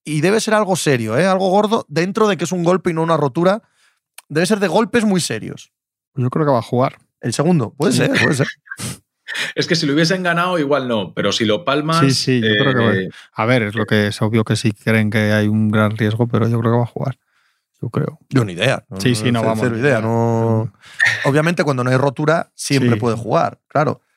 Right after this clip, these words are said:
Speaker 1: Pero, como bien decías tú antes, tienen que mirar a medio
Speaker 2: No, no, está
Speaker 1: plazo.
Speaker 2: claro, está
Speaker 1: Milwaukee
Speaker 2: claro.
Speaker 1: no está
Speaker 3: Es
Speaker 1: aquí para eliminar a Miami, ¿eh?
Speaker 2: No,
Speaker 1: Milwaukee
Speaker 2: no.
Speaker 1: está aquí para otros temas.
Speaker 2: Está claro, eso
Speaker 3: Sí.
Speaker 2: está claro.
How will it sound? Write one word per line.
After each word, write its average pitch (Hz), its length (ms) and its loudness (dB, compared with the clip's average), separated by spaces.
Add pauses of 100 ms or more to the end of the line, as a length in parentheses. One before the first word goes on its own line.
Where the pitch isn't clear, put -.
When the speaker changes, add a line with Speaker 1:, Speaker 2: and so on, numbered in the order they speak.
(400)
Speaker 1:
Pero, 117 280 0
como 110 180 -2
bien 120 140 2
decías 131 320 0
tú 131 100 0
antes, 139 440 0 (460)
tienen 104 260 -2
que 120 120 -2
mirar 117 500 0
a 113 360 -2
medio 110 300 -4
Speaker 2:
No, 131 40 2
no, 135 140 4
está 117 80 0
Speaker 1:
plazo. 110 160 -4
Speaker 2:
claro, 117 160 -2
está 113 100 0
Speaker 1:
Milwaukee 120 300 0
Speaker 2:
claro. 139 120 0
Speaker 1:
no 147 120 2
está 139 160 0
Speaker 3:
Es 131 80 0
Speaker 1:
aquí 147 80 -4
para 143 180 2
eliminar 135 300 0
a 123 60 0
Miami, 123 380 -2
¿eh? 135 100 0
Speaker 2:
No, 127 80 -2
Speaker 1:
Milwaukee 117 240 2
Speaker 2:
no. - 20 2
Speaker 1:
está 135 140 -2
aquí 135 180 0
para 135 140 4
otros 135 200 -4
temas. 117 300 0
Speaker 2:
Está 117 260 -4
claro, 110 200 0
eso 98 80 0
Speaker 3:
Sí. 113 60 4
Speaker 2:
está 107 200 -2
claro. 120 300 -4